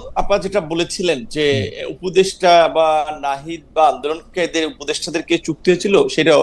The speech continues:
Speaker 1: ওনারা জানতে পারবেন যে কোনটা, আহ, রক্ষা করেন নাই বা প্রতারণা করেছিলেন।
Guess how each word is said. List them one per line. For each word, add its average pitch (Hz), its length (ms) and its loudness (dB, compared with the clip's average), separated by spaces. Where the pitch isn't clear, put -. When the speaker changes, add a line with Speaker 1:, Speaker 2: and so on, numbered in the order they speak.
Speaker 1:
ওনারা 208 200 4
জানতে 160 320 2
পারবেন 170 300 0
যে 131 100 -8
কোনটা, 156 540 4
আহ, - 640 -2
রক্ষা 139 320 -2
করেন 147 240 -2
নাই 147 200 0
বা 139 140 0
প্রতারণা 143 440 -4
করেছিলেন। 143 500 -2